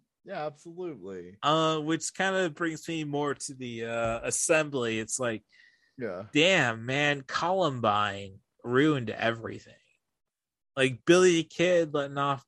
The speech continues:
Speaker 2: blanks regardless.
Speaker 1: Uh.
Speaker 2: It's like,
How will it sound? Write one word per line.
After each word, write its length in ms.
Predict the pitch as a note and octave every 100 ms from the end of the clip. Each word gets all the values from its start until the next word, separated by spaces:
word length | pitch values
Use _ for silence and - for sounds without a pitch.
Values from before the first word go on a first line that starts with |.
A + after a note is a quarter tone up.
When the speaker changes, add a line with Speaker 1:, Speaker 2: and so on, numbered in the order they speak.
| -
Speaker 2:
blanks 600 | B2+ D3 D#3 - - - _ _ _ _ _ -
regardless. 960 | C#3 A#2+ C#3 E3 D#3+ A#2+ G#2+ G#2 -
Speaker 1:
Uh. 40 | G#2
Speaker 2:
It's 180 | -
like, 320 | B2 G#2 A#2